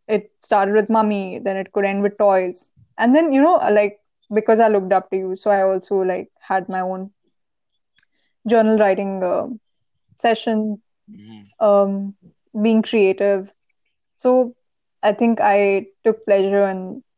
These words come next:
Speaker 1: like, the hobbies mummy kind of cultivated in me. So, uh, yeah, I, I mean, there's a lot to, like, learn around. And, um,
Speaker 2: Mm-hmm.
Speaker 1: you know, um, when I was studying,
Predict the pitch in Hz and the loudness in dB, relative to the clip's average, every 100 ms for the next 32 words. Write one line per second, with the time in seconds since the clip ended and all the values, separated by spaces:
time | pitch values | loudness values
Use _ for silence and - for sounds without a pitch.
0 | _ 208 190 196 196 185 190 190 - 196 | _ -8 -6 -4 -2 -2 -2 -4 -6 -6
1 | 190 180 185 185 - 185 185 196 185 139 | -6 -10 -10 -10 -10 -10 -8 -6 -6 -8
2 | 208 202 196 214 _ _ _ _ _ _ | -10 -10 -12 -16 _ _ _ _ _ _
3 | _ _ _ _ _ 311 302 - 233 233 | _ _ _ _ _ 2 4 4 2 4
4 | 233 233 - - - 254 277 269 214 214 | 2 -2 -10 -12 -12 -4 0 2 2 0
5 | 226 240 240 233 226 220 214 - 233 202 | -2 -2 -2 -2 0 2 0 -2 -2 -2
6 | 175 - _ _ _ _ _ 196 190 185 | -4 -10 _ _ _ _ _ -6 -4 -4
7 | 185 196 _ _ _ _ 214 196 190 247 | -8 -14 _ _ _ _ -4 -4 -4 -10
8 | - _ _ _ _ _ _ _ _ - | -14 _ _ _ _ _ _ _ _ -20
9 | _ _ _ 202 190 190 190 185 190 185 | _ _ _ -8 -8 -4 -2 -2 -4 -8
10 | - - - - _ _ _ _ _ - | -12 -20 -20 -20 _ _ _ _ _ -4
11 | 240 233 247 - 202 196 190 185 - _ | 0 2 2 2 2 2 0 -8 -14 _
12 | _ 214 214 247 - 202 180 190 196 | _ 0 2 0 0 -2 0 -2 -4